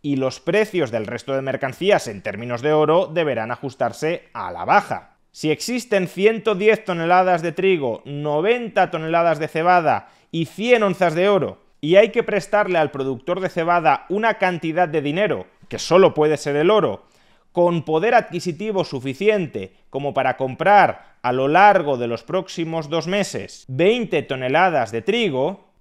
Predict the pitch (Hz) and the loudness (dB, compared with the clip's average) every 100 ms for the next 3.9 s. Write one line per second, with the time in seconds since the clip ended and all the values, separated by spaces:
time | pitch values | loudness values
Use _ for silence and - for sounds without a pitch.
0 | - 135 131 220 220 - 196 - 175 190 | -10 -8 -4 -2 -2 -2 -4 -4 -2 -2
1 | 214 196 147 - 156 160 151 151 143 175 | -2 -4 -4 -4 -6 -4 -4 -4 -4 -4
2 | 214 208 139 120 113 110 - 170 180 139 | 0 0 -2 -6 -6 -10 -8 -6 -4 -6
3 | 117 151 156 190 175 170 196 - _ | -2 -2 0 0 2 2 0 -2 _